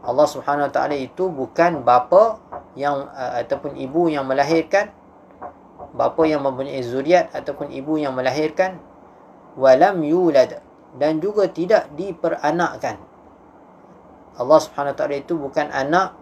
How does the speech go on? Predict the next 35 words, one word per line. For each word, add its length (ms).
yang 160
ada 240
bapa 560
ataupun 320
ada 160
ibu. 320
Dan 200
ini 240
menggambarkan 880
kesempurnaan, 960
uh, 800
keesaan 640
Allah 320
Subhanahu 560
wa 40
Ta'ala. 280
Maha 320
kayanya 400
Allah 240
Subhanahu 320
wa 80
Ta'ala 80
tidak 320
memerlukan 480
kepada 240
sesuatu 320
apapun. 320
Dan 160
ini 80
dapat 320
kita 240
faham 320
dalam 180
kehidupan 540
kita. 340